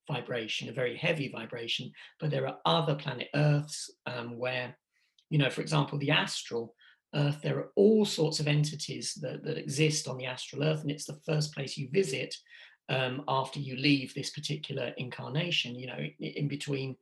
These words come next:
this incarnation and your next one, it's the first place that you go to. And, and she says later on in Isis Unveiled, she talks about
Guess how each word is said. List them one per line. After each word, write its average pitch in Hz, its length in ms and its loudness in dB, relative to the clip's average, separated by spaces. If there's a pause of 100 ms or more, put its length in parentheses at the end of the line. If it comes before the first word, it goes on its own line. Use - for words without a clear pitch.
(600)
this 147 240 4
incarnation 131 640 2
and 120 120 -4
your 123 160 0
next 170 380 2
one, 120 140 -8
it's - 100 -10
the - 80 -8
first - 300 -4
place 123 220 -8
that 147 100 -10
you 139 100 -6
go 151 260 6
to. 151 380 0
And, 139 140 -2 (480)
and 151 120 6
she 156 140 6
says 165 400 4 (100)
later 190 540 4
on 208 160 8
in 139 160 2
Isis 131 380 -4
Unveiled, 135 340 -2
she - 140 -2
talks 147 320 2
about 139 300 -6